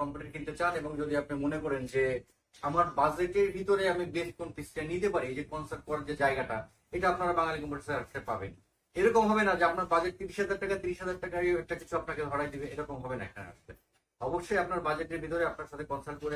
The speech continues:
আপনার কাজ কি, আপনার কাজটা আসলে সার্ভাইভ করতে পারবে কিনা এবং আপনার বাজেটের ভিতরে বেস্ট কি কি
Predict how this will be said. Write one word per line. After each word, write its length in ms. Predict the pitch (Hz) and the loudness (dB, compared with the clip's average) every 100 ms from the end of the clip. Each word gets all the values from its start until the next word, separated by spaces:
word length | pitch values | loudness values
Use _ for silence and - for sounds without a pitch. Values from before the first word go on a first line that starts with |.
| 143 | -4
আপনার 180 | 143 139 135 | -6 -8 -2
কাজ 160 | 139 139 - | -2 -2 -8
কি, 120 | 147 151 113 | -6 -4 -6
আপনার 260 | - 131 120 113 _ _ - | -6 -6 -6 -8 _ _ -10
কাজটা 240 | 127 - 139 | -8 -6 -6
আসলে 200 | 147 143 | -4 -6
সার্ভাইভ 220 | 143 139 139 | -6 -6 -6
করতে 160 | 147 139 | -8 -4
পারবে 180 | 143 139 143 | -2 -2 -4
কিনা 140 | 185 | -8
এবং 100 | 196 143 | -6 -4
আপনার 160 | - 135 | -4 -4
বাজেটের 260 | 123 131 143 | -4 -4 -10
ভিতরে 180 | - 175 - | -8 -10 -4
বেস্ট 240 | 143 170 - | -4 -4 -8
কি 80 | - | -18
কি 80 | 175 | -12